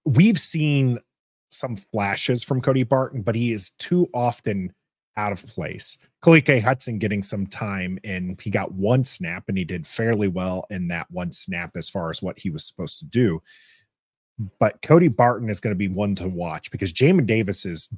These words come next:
doing well, but they like Cody Barton, and he is more often, if you watch it, he's the one actually setting the defense and calling everything. And he's got speed,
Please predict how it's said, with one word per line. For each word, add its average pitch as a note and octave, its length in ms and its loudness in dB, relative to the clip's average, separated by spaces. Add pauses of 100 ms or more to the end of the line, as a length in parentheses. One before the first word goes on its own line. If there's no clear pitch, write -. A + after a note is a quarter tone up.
(160)
doing G2 420 4
well, D#2+ 460 -6 (120)
but G2+ 160 -6 (120)
they A#2+ 160 2
like B2+ 400 4
Cody A2+ 260 4
Barton, F#2+ 680 -2
and F#2 400 -4 (220)
he C3+ 480 2 (100)
is G#2+ 180 -4
more A2 300 0
often, F#2+ 580 -4 (300)
if - 120 -10
you G#2+ 100 2
watch G#2 480 2
it, F#2 160 -4
he's - 300 0
the D#3 80 8
one B2+ 240 4
actually A2 380 -4 (160)
setting C3 360 2
the A2+ 60 2
defense G#2 460 0
and F2 140 -6
calling B2 580 2
everything. D#2+ 540 -8 (360)
And A2+ 120 0
he's A2+ 280 4
got D#3 400 2
speed, G#2+ 720 2